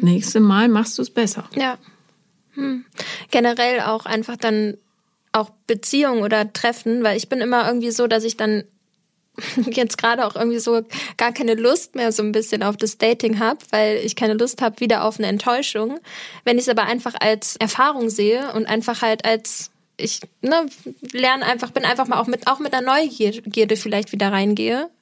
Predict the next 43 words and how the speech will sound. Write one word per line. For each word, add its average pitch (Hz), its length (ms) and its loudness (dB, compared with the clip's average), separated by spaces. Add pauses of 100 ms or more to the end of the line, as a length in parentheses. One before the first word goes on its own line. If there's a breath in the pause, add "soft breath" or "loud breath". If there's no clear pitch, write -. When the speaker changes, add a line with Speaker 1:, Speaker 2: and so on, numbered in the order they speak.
Speaker 1:
dass 226 120 4
ich 220 140 -2
einfach 226 240 -2
einen 214 100 0
anderen 220 260 2
Menschen 220 380 0
kennenlernen 196 680 2
möchte 226 520 -2 (640 soft breath)
und 226 140 2
Speaker 2:
Je- 208 80 8
Speaker 1:
nicht 202 120 2
immer 233 180 0
mit 226 160 0
so 220 140 2
einem, 214 240 0
so 220 140 -8
ver-, - 220 -6 (640)
dieses, 214 480 -4 (140)
ja. 220 260 -4 (280)
Speaker 2:
Ja, 214 120 4
diese 220 180 6
Erwartungshaltung, 202 800 0
Speaker 1:
Mhm. - 40 0
Speaker 2:
dass 233 160 0
jetzt 208 220 0
alles 247 340 2
sein 233 300 4
muss. 165 400 0
Gar 226 220 6
nicht. 175 340 0
D-, 196 300 -8
erstmal 202 480 2
hast 202 200 0
du 214 60 0
einen 208 140 2
Typen, 226 520 0
den 196 140 0
du 202 80 0
kennenlernst. 220 640 -4
Fertig. 240 440 -2
Speaker 1:
Mhm. 254 400 -4
Speaker 2:
Der 208 240 2
auch - 180 -4